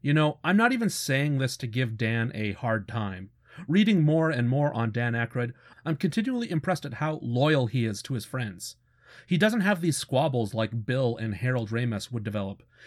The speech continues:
and he remains friends with Chevy Chase when just about nobody else can.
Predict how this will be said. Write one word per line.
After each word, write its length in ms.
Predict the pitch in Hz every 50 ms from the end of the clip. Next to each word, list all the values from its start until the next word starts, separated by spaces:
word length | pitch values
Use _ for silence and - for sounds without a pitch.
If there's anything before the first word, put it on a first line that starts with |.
| - -
and 140 | - 151 143
he 100 | 143 165
remains 340 | 170 175 175 180 180 160 -
friends 280 | - - 165 175 147
with 180 | 139 160 - -
Chevy 400 | - - - 147 160 160 160 127
Chase 640 | - - - 135 156 147 113 104 - - - - - - - - - - _ -
when 180 | 139 151 151 151
just 220 | 127 151 151 -
about 200 | 151 143 151 -
nobody 440 | 120 120 123 135 143 123 120 120 117
else 200 | 113 120 - -
can. 440 | - - - 107 98 90 90 92 98